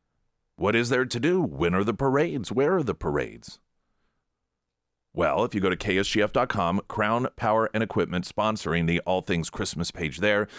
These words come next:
so you can get a listing of such festivities.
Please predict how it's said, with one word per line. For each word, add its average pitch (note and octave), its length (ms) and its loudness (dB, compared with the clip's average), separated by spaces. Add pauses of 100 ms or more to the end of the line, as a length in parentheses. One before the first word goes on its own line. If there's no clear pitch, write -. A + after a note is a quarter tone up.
(140)
so F#3+ 120 0
you G3+ 100 0
can F#3 160 0
get F3 80 2
a D3+ 40 4
listing A2+ 600 2 (160)
of D#2+ 560 0 (340)
such - 340 -2
festivities. D#2 840 -2